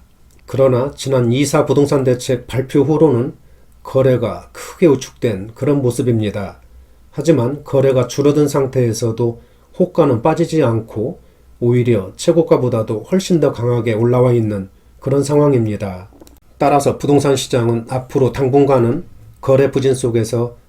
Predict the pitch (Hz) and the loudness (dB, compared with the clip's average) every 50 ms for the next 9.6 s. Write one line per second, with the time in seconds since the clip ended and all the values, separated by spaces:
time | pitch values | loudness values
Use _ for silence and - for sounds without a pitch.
0 | - - 117 123 135 135 156 147 - - 139 123 113 107 95 87 104 110 - 127 | -12 -6 -2 -2 -2 0 -2 -4 -2 0 0 0 0 0 -2 -4 -8 -8 -4 -2
1 | 131 123 147 139 139 - 131 107 113 104 92 - - - - 135 131 127 127 135 | -2 0 0 -2 -2 -2 -4 -4 -4 -6 -8 -10 -14 -12 -6 -4 -2 0 2 2
2 | 135 131 131 123 113 107 120 151 160 - _ _ - _ _ _ _ - - - | 2 2 2 0 0 0 -2 -4 -6 -10 _ _ -20 _ _ _ _ -4 0 0
3 | 139 135 127 127 131 123 131 131 120 120 113 101 - - - 175 170 - 175 160 | 0 0 0 -2 -2 -2 0 -2 -2 -2 -2 -4 -4 -2 -2 -2 0 -2 -4 -4
4 | 151 156 151 - 156 - - 117 107 104 95 101 - - - - 120 127 127 - | -4 -4 -2 -2 -2 -2 -2 -6 -6 -6 -8 -10 -12 -16 -12 -8 -6 -4 0 2
5 | 135 135 131 127 143 131 127 120 120 113 107 110 104 95 104 98 98 95 - - | 4 4 4 2 0 0 0 0 -2 -2 -4 -4 -4 -6 -8 -8 -10 -12 -16 -20
6 | _ _ _ _ _ - - - 131 135 135 131 - 131 110 104 - - 120 - | _ _ _ _ _ -8 -2 0 0 0 0 0 -2 -2 -2 -2 -6 -6 -4 -2
7 | 143 143 135 135 135 143 143 - 139 123 117 120 147 165 - - - - - _ | 0 0 0 2 0 0 0 0 0 0 0 0 -2 -4 -6 -12 -20 -20 -20 _
8 | _ - 113 - - 143 139 - 143 123 131 123 - 151 151 156 156 147 151 143 | _ -10 -6 -2 0 0 2 2 2 2 2 0 2 2 2 2 2 2 2 4
9 | 139 127 123 117 - - 117 117 117 117 117 - | 4 2 2 -2 -2 -6 -4 -2 -2 -4 -4 -8